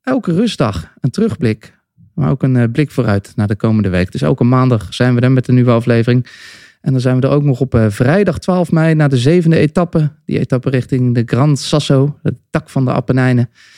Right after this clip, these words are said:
Eh, eerste grote test. De vrijdag negentien mei na etappe dertien zijn we er ook. Drie beklimmingen over Zwitsers grondgebied. Donderdag de vijfentwintigste.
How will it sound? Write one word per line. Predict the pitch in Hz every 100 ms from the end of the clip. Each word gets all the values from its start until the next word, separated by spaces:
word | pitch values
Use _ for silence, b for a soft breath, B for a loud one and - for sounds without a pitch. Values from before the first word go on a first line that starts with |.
| b b b _
Eh, | 127 107
eerste | - 113 -
grote | - 107 - -
test. | 165 156 - -
De | - 123
vrijdag | - 143 147 139 -
negentien | 160 175 - 160
mei | 151 139 131 123
na | 139 143
etappe | 147 - 170 147 123 -
dertien | 240 277 240 233
zijn | 180 190 180
we |
er | 170
ook. | 180 180
Drie | - 175 226
beklimmingen | 196 214 196 190
over | 196 202 165 156
Zwitsers | 185 170 151
grondgebied. | 180 160 147 147 147 -
Donderdag | 214 233 190 180
de | 160
vijfentwintigste. | 147 160 147 143 135 117 - 117